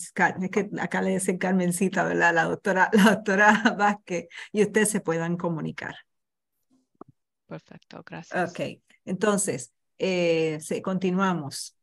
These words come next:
Speaker 1: Eh, esta, hay una pregunta del doctor Marcial Ocasio, director del Departamento de Historia del C I H, dice, "¿Tuvo la señora Reynolds alguna relación conocida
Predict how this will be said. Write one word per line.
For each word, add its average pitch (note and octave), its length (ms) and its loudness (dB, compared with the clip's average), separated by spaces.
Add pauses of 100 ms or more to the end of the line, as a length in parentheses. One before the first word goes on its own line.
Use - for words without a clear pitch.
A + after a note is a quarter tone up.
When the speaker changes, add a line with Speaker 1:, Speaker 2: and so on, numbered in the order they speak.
(140)
Speaker 1:
Eh, F3+ 360 -2 (100)
esta, G3 400 0 (240)
hay G3 120 -2
una G3+ 160 -2
pregunta A3+ 420 2
del G3 100 4
doctor F3 280 -4
Marcial F3 340 -6
Ocasio, A#3 640 0
director E3+ 400 -8
del F3 80 -4
Departamento E3+ 440 -8
de F3 60 -6
Historia F3 300 -6
del E3+ 80 -4
C G#3 220 0
I - 20 6
H, G3+ 300 0
dice, F3 400 -4 (380)
"¿Tuvo A#3+ 260 4
la C#4 120 4
señora B3 460 2
Reynolds G#3+ 600 0
alguna G3 480 0
relación G#3 760 0
conocida F#3+ 840 0